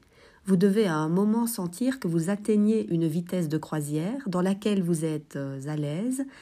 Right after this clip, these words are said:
et grâce à laquelle également vous savez que vous irez exactement où vous le voulez. Apprendre une langue, j'espère que vous le savez maintenant, je le répète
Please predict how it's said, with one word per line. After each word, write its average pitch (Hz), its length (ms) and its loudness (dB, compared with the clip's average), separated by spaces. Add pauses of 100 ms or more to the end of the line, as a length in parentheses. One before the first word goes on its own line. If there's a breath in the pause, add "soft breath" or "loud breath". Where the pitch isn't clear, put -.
(140 loud breath)
et 233 120 2
grâce 233 340 0
à - 20 -2
laquelle 156 480 -4
également 220 520 0
vous 190 160 0
savez 202 480 0
que 202 100 -4
vous 170 240 0
irez 226 480 2
exactement 226 1000 -2 (180)
où 311 100 8
vous 262 140 4
le 214 80 4
voulez. 165 380 0 (840 soft breath)
Apprendre 262 440 2
une 185 160 4
langue, 240 400 0 (420)
j'espère 190 440 0
que 185 80 -4
vous 156 100 -4
le 151 60 -4
savez 165 260 -2
maintenant, 214 460 -2 (100)
je 185 100 2
le 175 60 2
répète 170 400 0